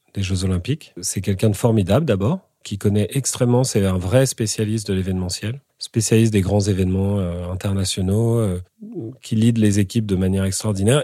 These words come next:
et qui est là aujourd'hui sur le plus grand événement qu'on va jamais produire avec un, un changement majeur qui est que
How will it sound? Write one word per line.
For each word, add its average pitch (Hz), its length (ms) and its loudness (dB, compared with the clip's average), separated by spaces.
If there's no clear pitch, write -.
et 113 60 -2
qui 117 220 2
est 113 40 6
là 123 200 6
aujourd'hui 110 540 0
sur - 280 -2
le 98 120 2
plus 92 720 -6
grand 117 300 0
événement 101 500 0
qu'on - 140 -12
va 95 120 -4
jamais 98 220 -2
produire 98 380 -2
avec 101 280 -2
un, 98 240 -2
un 107 80 -2
changement 104 400 0
majeur 117 600 2
qui 104 220 2
est 131 140 6
que 117 420 0